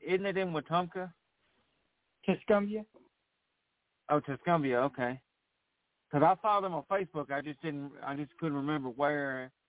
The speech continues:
Speaker 1: So is it a real nice racetrack?
Speaker 2: Yeah, I, I watched the Hunt the Front series a couple months ago, and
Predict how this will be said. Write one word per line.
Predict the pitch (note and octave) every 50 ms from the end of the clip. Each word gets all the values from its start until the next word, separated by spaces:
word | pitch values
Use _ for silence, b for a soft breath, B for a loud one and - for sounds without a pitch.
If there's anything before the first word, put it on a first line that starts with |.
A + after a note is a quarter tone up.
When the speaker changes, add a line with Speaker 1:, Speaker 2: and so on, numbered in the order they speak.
| -
Speaker 1:
So | - C#3+
is | C#3+ D3 C3+
it | C#3+ C#3
a | B2+
real | C3 D#3 F3 F3
nice | E3+ E3+ E3+ E3+ D#3
racetrack? | E3 E3+ F3 E3+ - - F3+ F3+ F#3 - _ _ _ _ _ _ _ _ _ _ _ _ _ _ _ _ _ _ -
Speaker 2:
Yeah, | F#3 F#3 F3 E3+ -
I, | F3+ F#3+ A3 A#3+ B3 _ _ _ _ _ -
I | - G3+
watched | G#3+ B3+ C4+ C4 _ _ -
the | - F3
Hunt | - G#3+ A3 G#3 -
the | E3 - -
Front | G3 G3 - _ _ -
series | F3 E3 D#3 D3+ D3 D3 C#3 C3 C3+ _ _ _ _ _ _ _ _ _ -
a | -
couple | - G3+ G3 - G3+ F#3 E3 D#3+ D#3 _ _ -
months | D3+ D3+ E3+ F#3+ - -
ago, | G#3 G#3+ G#3+ A3 A3 - _ _ _ _ _ _ _ _ _ _ _ - -
and | D#3 D#3+ D#3+ D#3+ D3